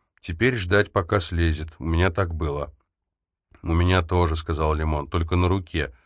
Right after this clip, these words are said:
"Вот", — он показал указательный палец с кривым ногтем.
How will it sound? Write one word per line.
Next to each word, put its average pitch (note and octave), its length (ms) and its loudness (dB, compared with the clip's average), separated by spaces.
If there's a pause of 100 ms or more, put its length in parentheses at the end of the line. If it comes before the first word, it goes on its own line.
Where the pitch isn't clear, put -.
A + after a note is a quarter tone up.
(300)
"Вот", — D#2 480 2
он D#2 160 -6
показал E2 380 0
указательный E2 560 0
палец E2 360 0
с - 100 -12
кривым E2 380 0
ногтем. D#2 420 -2